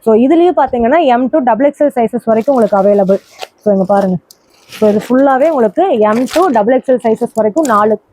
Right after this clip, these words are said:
வந்துரும். ஒரே சை-, ஒரே இதுல நாலு சைஸ் வந்துருதுங்க. So, நெக்ஸ்ட் பாருங்க. So, அதுலயே வந்து இதே டிசைன்ஸ் தான், கலர் மட்டும் சேஞ்ச் ஆகும். So, இந்த மாதிரி நிறைய வெரைட்டிஸ் நம்ம கிட்ட அவைலபிள். So, நீங்க திலீப் குமார் டெக்ஸ்டைல் விசிட் பண்றீங்க அப்படின்னா, உங்களுக்கு பிசினஸ் பண்ற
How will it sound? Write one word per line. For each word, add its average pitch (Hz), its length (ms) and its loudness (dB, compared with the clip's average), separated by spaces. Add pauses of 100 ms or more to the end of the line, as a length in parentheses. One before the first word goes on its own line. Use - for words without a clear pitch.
(260)
வந்துரும். 220 320 -2
ஒரே 220 220 0
சை-, 262 180 -2
ஒரே 240 300 2
இதுல 277 180 0
நாலு 226 340 0
சைஸ் 233 200 0
வந்துருதுங்க. 202 440 0 (500)
So, 220 180 0
நெக்ஸ்ட் 226 300 -4
பாருங்க. 220 420 0
So, 214 260 0
அதுலயே 254 240 2
வந்து 254 400 0
இதே 247 220 2
டிசைன்ஸ் 262 440 0
தான், 320 160 -2
கலர் 277 320 0
மட்டும் 277 320 -2
சேஞ்ச் 226 260 0
ஆகும். 254 280 0 (300)
So, 226 120 -2
இந்த 226 120 2
மாதிரி 285 220 2
நிறைய 262 400 2
வெரைட்டிஸ் 269 360 0
நம்ம 226 180 -2
கிட்ட 233 160 -2
அவைலபிள். 214 420 0
So, 214 160 -4
நீங்க 202 220 0
திலீப் 277 160 0
குமார் 302 200 -2
டெக்ஸ்டைல் 269 320 -2
விசிட் - 220 -4
பண்றீங்க 233 340 -2
அப்படின்னா, 226 300 -2
உங்களுக்கு 214 280 -2
பிசினஸ் 196 360 -2
பண்ற 254 280 0